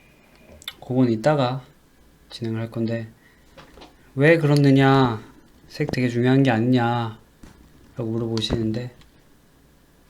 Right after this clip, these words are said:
색이 없는 상태에서도 디자인은 여전히 예뻐야 되고요. 그 다음에 색이 없는 상태에서도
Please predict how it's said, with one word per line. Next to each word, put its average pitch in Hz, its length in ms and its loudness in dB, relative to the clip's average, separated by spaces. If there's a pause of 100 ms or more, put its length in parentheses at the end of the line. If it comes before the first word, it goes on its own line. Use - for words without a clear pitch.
(680)
색이 190 540 -4 (100)
없는 139 460 6
상태에서도 135 880 0 (960)
디자인은 143 560 6
여전히 120 500 4
예뻐야 117 380 2
되고요. 107 480 -6 (460)
그 117 100 -8
다음에 127 480 0 (100)
색이 190 400 -2
없는 131 400 4
상태에서도 160 960 2